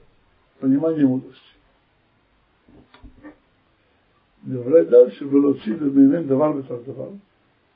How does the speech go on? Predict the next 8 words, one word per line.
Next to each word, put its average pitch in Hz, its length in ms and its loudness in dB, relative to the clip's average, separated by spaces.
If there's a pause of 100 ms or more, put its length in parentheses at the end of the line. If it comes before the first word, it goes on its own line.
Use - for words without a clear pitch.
Потому - 180 -16
что - 140 -12
понял, 269 540 0 (1080)
Видите, 208 240 -8
новая 180 220 0
вещь. - 280 -12 (460)
Это 190 200 -8
всё 202 460 -2